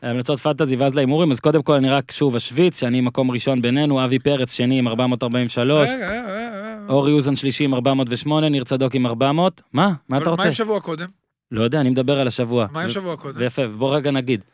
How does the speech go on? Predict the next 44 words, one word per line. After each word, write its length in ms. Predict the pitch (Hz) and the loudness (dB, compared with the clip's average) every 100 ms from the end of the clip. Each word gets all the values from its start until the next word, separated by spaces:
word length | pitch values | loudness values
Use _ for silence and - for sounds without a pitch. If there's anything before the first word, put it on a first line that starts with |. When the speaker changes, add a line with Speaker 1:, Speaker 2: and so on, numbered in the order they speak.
| _ _ - | _ _ -8
Speaker 1:
מה 100 | 131 | -4
Speaker 2:
אתה 80 | 180 | -2
Speaker 1:
שיפה, 360 | 175 120 - - | -2 -2 -4 -6
שנייה, 380 | - 107 104 117 - _ _ _ | -4 -4 -4 -6 -10 _ _ _
מה 100 | 127 | -6
שיפה 380 | 156 165 - 175 | -2 -4 -2 -2
בפנטזי 540 | 175 - 120 110 104 107 | -2 -2 -2 -2 -4 -2
הזה, 160 | 107 113 | -2 -2
ועכשיו 280 | 107 123 | -2 -2
אורי 160 | 127 127 | 0 0
הוא 80 | 117 | 0
פה 60 | 117 | -2
Speaker 2:
אתה 80 | 117 | -2
כמו 160 | 190 247 | 2 2
Speaker 1:
מתפרץ. 160 | 202 | 4
Speaker 2:
הבת 160 | 214 - | 2 0
שלי. 240 | 170 135 - | -2 -2 -4
Speaker 1:
אתה 120 | 135 190 | 0 2
Speaker 2:
היא 80 | 220 | 4
מספרת 200 | 269 233 | 4 4
Speaker 1:
מתפרץ 300 | 247 254 277 | 6 4 4
Speaker 2:
לי 100 | 247 | 4
Speaker 1:
ל- 40 | |
Speaker 2:
רק 140 | 269 | 4
לציונים 420 | 269 202 247 240 214 | 0 2 2 2 2
טובים. 360 | 214 190 185 151 _ | 0 2 -2 -4 _
Speaker 1:
אתה 140 | 123 143 | -4 -2
Speaker 2:
אבל 80 | 139 | -2
Speaker 1:
מתפרץ 360 | - 147 185 | 0 2 4
Speaker 2:
תראה 280 | 180 214 277 | 4 4 4
אם 80 | 294 | 2
אני 80 | 247 | 2
מוצא 240 | 233 262 | 2 2
בתיק. 320 | 254 226 247 208 | 2 2 0 0
Speaker 1:
אתה 160 | 123 156 | -2 0
מתפרץ 800 | 143 135 - 147 151 180 - - 214 | 0 -2 0 2 2 0 -2 -10 -6
ל-, 160 | 139 135 131 131 131 | 0 2 2 -2 -4
אה, 280 | 131 127 127 - | -2 -2 -4 -8
ש-, 200 | - - | -8 -6
לאחוזה 720 | - 139 131 - 131 120 180 | -2 -2 -2 -4 -2 0 0
שבה 260 | - 123 139 | 0 -2 -4
כל 260 | - 180 | 0 0
השער 260 | 160 147 123 | 2 -2 -2
פתוח. 440 | 117 123 107 - | -2 -2 -4 -6